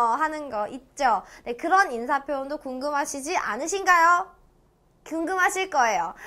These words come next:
네, 그러면 제가 그런 표현들도 가르쳐 드리도록 할게요. 네, 일단 여성분이 이렇게 창문 커튼을 싹 거치면서 이제 "좋은 아침, 상쾌한 아침."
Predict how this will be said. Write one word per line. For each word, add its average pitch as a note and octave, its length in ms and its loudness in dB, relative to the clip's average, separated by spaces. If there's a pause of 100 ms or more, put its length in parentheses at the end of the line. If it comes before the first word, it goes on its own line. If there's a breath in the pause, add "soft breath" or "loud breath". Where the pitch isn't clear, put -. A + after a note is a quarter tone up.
(140)
네, D#4 340 4
그러면 C#4 300 -2
제가 E4+ 340 0
그런 D4+ 300 2
표현들도 E4 520 -2
가르쳐 C#4+ 580 0
드리도록 A3+ 380 -8
할게요. D4+ 400 -6 (400 loud breath)
네, G#4+ 180 4
일단 A4 200 2
여성분이 E4 720 4
이렇게 C4+ 220 -6
창문 E4+ 440 -8
커튼을 F4 420 -4
싹 E4+ 480 -4
거치면서 C#4+ 600 -2
이제 A#3+ 180 -6
"좋은 G4 320 -2
아침, D4 440 -6
상쾌한 F#4 480 2
아침." A3+ 540 -2